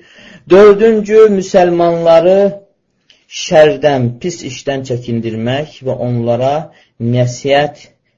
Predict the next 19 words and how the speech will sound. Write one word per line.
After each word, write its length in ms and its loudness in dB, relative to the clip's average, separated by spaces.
edərkən 800 0
olunan 540 -4
qeybət 520 -8
caizdir. 500 -8
Və 100 -2
bura 280 -2
birinci, 400 -8
ilk 200 -12
növbədə 400 -8
daxildir, 800 -6
e, 140 -6
hədis 540 -2
ravilərinin, 1000 0
yəni 260 -6
cərh 340 0
olunması, 800 -6
yəni 420 -4
onların 760 -4
adil 680 0